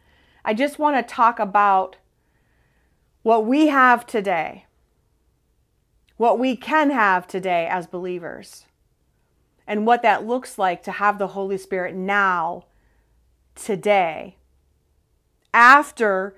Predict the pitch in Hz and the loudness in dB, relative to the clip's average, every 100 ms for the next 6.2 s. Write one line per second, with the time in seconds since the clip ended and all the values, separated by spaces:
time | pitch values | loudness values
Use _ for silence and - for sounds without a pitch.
0 | - 220 196 190 202 180 170 165 - 175 | -6 -4 -4 -4 -2 -2 -4 -10 -4 -2
1 | 170 180 - 226 247 285 269 240 196 196 | -2 -4 0 0 0 -2 -4 -4 -4 -6
2 | 185 175 175 170 180 180 226 247 269 277 | -6 -10 -10 -10 -10 -4 2 2 2 -4
3 | 233 226 214 - 202 180 196 - 185 175 | -2 -2 -4 -4 -6 -4 -8 -8 -8 -8
4 | _ - _ 240 277 277 247 240 247 220 | _ -20 _ -4 0 0 0 -2 0 0
5 | 220 - 196 208 202 180 170 185 180 170 | -2 -12 -4 2 2 2 -4 -4 0 0
6 | 160 - | -2 -18